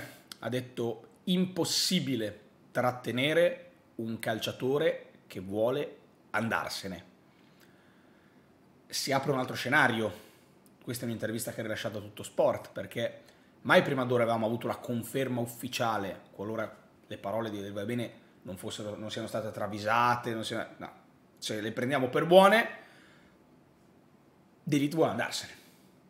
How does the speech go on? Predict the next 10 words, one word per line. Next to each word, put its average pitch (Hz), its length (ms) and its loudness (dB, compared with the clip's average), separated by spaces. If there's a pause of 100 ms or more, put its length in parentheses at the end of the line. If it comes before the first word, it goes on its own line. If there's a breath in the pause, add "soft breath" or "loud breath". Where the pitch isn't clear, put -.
(920)
Se - 260 2
le 131 120 4
prendiamo 143 300 2
per 208 140 4
buone, 196 520 6
De 151 180 -2
Ligt 143 300 -2
vuole 147 440 4
andarsene. - 600 -6 (2500 soft breath)
Eh, - 220 8